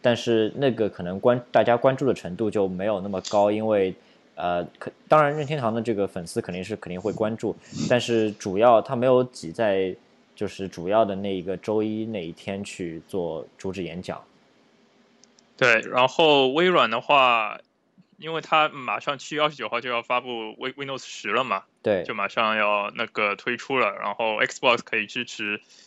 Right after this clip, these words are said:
Speaker 2: 在你的 Windows 十上串流你的游戏，可以直接在电脑上运行玩。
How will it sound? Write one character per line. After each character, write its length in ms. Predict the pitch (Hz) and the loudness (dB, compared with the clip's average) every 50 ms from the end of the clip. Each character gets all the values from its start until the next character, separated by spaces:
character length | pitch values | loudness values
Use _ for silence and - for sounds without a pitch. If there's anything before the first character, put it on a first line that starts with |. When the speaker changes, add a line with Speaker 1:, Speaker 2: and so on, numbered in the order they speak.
| _ _ _ | _ _ _
Speaker 2:
在 220 | - - 139 127 | -2 0 2 2
你 100 | 120 110 | 2 0
的 120 | 107 107 104 | -2 -2 -2
Windows 480 | 104 110 110 127 123 123 123 120 - | -2 -4 -4 -4 -4 -4 -4 -4 -6
十 360 | - - - 117 107 104 110 | -8 -10 -6 -4 -2 -2 -2
上 460 | 110 - - - 117 110 107 104 101 98 | -2 0 2 4 6 6 4 2 0 -4
串 240 | - - - 127 | -4 -2 0 2
流 160 | 117 113 113 110 | 2 2 2 0
你 80 | 107 | 0
的 100 | 104 104 104 | -2 -2 -2
游 200 | 101 101 95 98 | -4 -6 -6 -8
戏， 240 | - - - 131 | -8 -6 -6 -6
可 140 | 117 - - | -6 -4 -6
以 40 | 113 | -6
直 120 | 104 - | -6 -4
接 100 | 110 113 | -2 0
在 140 | 120 127 113 | 2 2 2
电 160 | 110 139 127 | 2 2 0
脑 120 | 110 95 101 | 0 0 -4
上 240 | - - 127 110 110 | -2 -2 -2 -2 -2
运 160 | 113 101 101 | -4 -6 -8
行 320 | - - 117 104 101 101 | -10 -12 -12 -14 -16 -14
玩。 300 | 98 98 92 98 95 95 | -10 -6 -6 -4 -6 -6